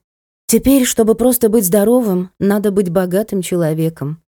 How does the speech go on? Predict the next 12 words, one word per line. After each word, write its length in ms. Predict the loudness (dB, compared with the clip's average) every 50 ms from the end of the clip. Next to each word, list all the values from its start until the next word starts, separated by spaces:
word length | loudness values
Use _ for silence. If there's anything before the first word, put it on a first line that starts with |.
| _ _ _ _ _
Обычная 560 | -2 0 2 0 -2 0 0 0 2 2 2
операция 760 | 0 -4 -4 -2 -2 -2 0 0 -2 -2 -2 -2 -2 0 -2
стоит 440 | -2 -4 -2 0 2 2 2 0 0
нынче 340 | 0 0 2 0 0 -2 -2
бешеных 640 | 0 0 -2 -2 -2 -4 -4 -4 -4 -2 -4 -6
денег". 520 | -6 -6 -4 -4 -4 -4 -6 -10 -16 _ _ _ _ _ _ _ _ _ _ _ _ _ _ _ _ _ _ _
"А 100 | 0 0
разве 300 | 2 0 -2 -2 -2 -4
у 60 | -2
тебя 220 | -4 -2 0 2
нет 180 | 2 2 0 -2
страховки? 680 | -4 -6 -6 -6 -2 -2 -2 -2 -2 -6 -8 -10 -10